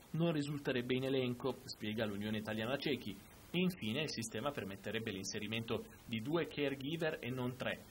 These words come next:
come invece previsto. In attesa che l'assessorato regionale al welfare risolva le criticità, la stessa associazione raccoglierà i dati delle persone con disabilità visiva che non riescono ad effettuare correttamente la loro prenotazione,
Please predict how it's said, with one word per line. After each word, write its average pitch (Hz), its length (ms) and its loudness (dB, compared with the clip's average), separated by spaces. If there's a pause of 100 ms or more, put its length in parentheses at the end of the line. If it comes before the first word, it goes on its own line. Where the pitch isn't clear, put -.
(120)
come 139 220 2
invece 101 260 0
previsto. 98 480 -4 (400)
In 123 140 0
attesa 107 400 0
che 110 120 -4
l'assessorato 101 640 -2
regionale 98 420 -2
al 101 120 -2
welfare 101 540 -2
risolva 104 520 0
le 101 160 -2
criticità, 107 640 -4 (380)
la 131 120 0
stessa 151 340 -2
associazione 151 600 -2
raccoglierà 123 520 0
i 135 80 2
dati 110 340 0
delle 101 200 -2
persone 113 420 -2
con 104 160 -2
disabilità 107 580 0
visiva 113 420 0 (240)
che 131 140 -4
non 160 240 2
riescono 131 540 2
ad 110 80 -2
effettuare 120 480 0
correttamente 127 840 0
la 120 100 2
loro 104 240 0
prenotazione, 120 800 0